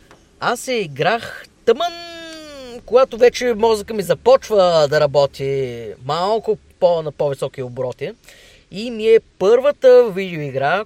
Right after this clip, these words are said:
която осъзнавах, че може да е една идея повече от седнеш,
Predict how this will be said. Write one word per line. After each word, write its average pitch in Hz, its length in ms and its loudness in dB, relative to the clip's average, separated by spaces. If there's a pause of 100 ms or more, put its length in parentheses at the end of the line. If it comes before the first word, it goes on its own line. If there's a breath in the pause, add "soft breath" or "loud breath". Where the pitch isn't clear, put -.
която 185 460 -2
осъзнавах, 151 840 -6 (120)
че 196 200 -6
може 196 480 -4
да 156 260 -2
е 147 60 -8 (320 soft breath)
една 294 460 2
идея 277 460 2
повече 269 600 6
от 240 200 -8
седнеш, 285 720 0